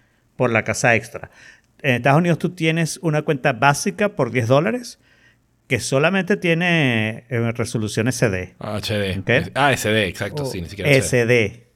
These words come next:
Speaker 1: ¿ok? Tiene una cuenta, bla, bla, por, por quince dólares, la, la del medio.
Speaker 2: La estándar.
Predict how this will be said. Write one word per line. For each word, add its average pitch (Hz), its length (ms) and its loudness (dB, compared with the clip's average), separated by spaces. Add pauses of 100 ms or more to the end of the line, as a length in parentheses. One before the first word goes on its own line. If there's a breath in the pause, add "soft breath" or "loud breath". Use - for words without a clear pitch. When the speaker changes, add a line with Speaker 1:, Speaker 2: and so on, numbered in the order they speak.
Speaker 1:
¿ok? 120 220 -8 (300)
Tiene 131 220 -4
una 147 160 -4
cuenta, 131 1120 0
bla, 107 140 -4
bla, 120 400 0
por, 101 560 -2 (100)
por 101 200 -10
quince 143 300 -2
dólares, 202 500 2
la, 101 120 -4
la 104 200 -2
del 104 100 -2
medio. 156 420 2
Speaker 2:
La 92 140 -8
estándar. 98 540 -4